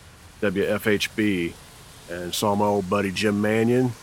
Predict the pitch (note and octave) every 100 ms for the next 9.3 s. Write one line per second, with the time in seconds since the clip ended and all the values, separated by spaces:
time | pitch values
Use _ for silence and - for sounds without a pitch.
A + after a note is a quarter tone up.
0 | - F2+ F#2 G2+ G2 G2+ G2+ - A#2 A2
1 | F#2 F#2 A2+ A#2 B2+ C#3 A2+ G#2+ - A2
2 | G#2+ G2 F#2+ F#2 - A2 G2+ G2+ A2 G#2
3 | G#2+ G2 G#2 A2 G#2 F#2 G#2 A2+ - -
4 | - - G2+ G#2 B2 B2+ A#2 - G#2+ G2
5 | F2+ G#2+ G#2+ G#2+ F#2+ F#2 F2+ - F2+ -
6 | - - - - D#2 - A2 B2+ B2+ B2
7 | B2 C3+ - - - - - - - A#2+
8 | B2+ B2 B2+ A#2+ A#2 B2 A#2+ A2+ - B2+
9 | C3+ C3